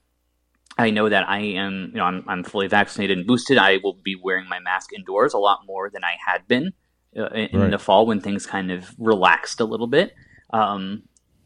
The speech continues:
Speaker 1: but I'm hoping that, you know, the, the game, the Gasparilla Bowl, feels somewhat normal. And, uh, I'm, I'm covering the, the Cotton Bowl semifinal and the national championship game, and I'm hoping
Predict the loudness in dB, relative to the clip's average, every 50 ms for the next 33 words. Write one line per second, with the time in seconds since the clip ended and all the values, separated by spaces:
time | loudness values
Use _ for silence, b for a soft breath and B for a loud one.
0 | _ _ _ _ _ -4 -2 0 0 0 -2 -2 2 2 2 2 4 2 0 0
1 | 0 0 -4 -6 -2 0 2 2 0 -2 -6 -12 -20 b b b b b b _
2 | -10 -8 -4 -2 -2 -2 -2 -4 -6 -6 -6 -4 -4 -2 0 0 0 0 -2 -2
3 | -6 -10 -8 -6 -2 2 4 2 2 2 2 2 2 4 4 4 4 4 2 0
4 | -4 _ -6 0 2 4 4 4 4 2 -2 -6 -10 -6 -2 0 0 2 2 2
5 | 2 2 2 2 0 -2 -2 0 0 0 0 2 0 0 0 -2 b b b b
6 | b b -8 -6 -4 -4 -2 -2 0 0 2 2 2 0 0 -2 -2 -2 -4 -2
7 | 0 0 0 2 0 0 2 2 0 0 0 -4 -4 -4 0 2 2 2 2 0
8 | 0 0 0 0 -2 -2 -2 0 -2 0 0 2 2 2 2 0 -4 -4 -2 -2
9 | -2 -2 -2 -4 -6 -8 -4 -2 -2 -2 -2 -2 -4 -4 -8 -10 -12 -16 -14 -12
10 | -8 -4 -4 -4 -4 0 2 2 2 4 4 2 2 2 2 0